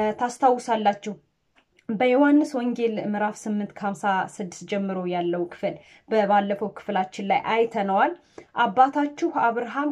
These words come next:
ቀኔን ያይ ዘንድ» ይላል ኢየሱስ ክርስቶስ። ኢየሱስ ክርስቶስ፣ አ፣ ዮሐንስ ስምንት ላይ ያለ ቃል ነው። «አባታችሁ አብርሃም ቀኔን ያይ ዘንድ ሐሴት አደረገ፣ አየም፣ ደስም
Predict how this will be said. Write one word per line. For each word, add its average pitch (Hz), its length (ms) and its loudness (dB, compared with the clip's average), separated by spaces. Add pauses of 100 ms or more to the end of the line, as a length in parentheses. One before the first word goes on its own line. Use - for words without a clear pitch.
(100)
ቀኔን 262 460 -2
ያይ 220 260 2
ዘንድ» 302 300 2
ይላል 269 260 6
ኢየሱስ 226 380 -6
ክርስቶስ። 196 520 -8 (280)
ኢየሱስ 208 360 -6
ክርስቶስ፣ 262 440 -6 (420)
አ፣ 202 100 -6 (120)
ዮሐንስ 233 460 0
ስምንት 220 360 -4
ላይ 190 200 2
ያለ 190 300 2
ቃል 196 220 -2
ነው። 180 140 -4 (420)
«አባታችሁ 277 760 0
አብርሃም 233 440 0 (100)
ቀኔን 254 420 0
ያይ 214 260 2
ዘንድ 277 340 0
ሐሴት 247 500 -2 (100)
አደረገ፣ 208 540 -4 (480)
አየም፣ 226 500 2
ደስም 226 460 2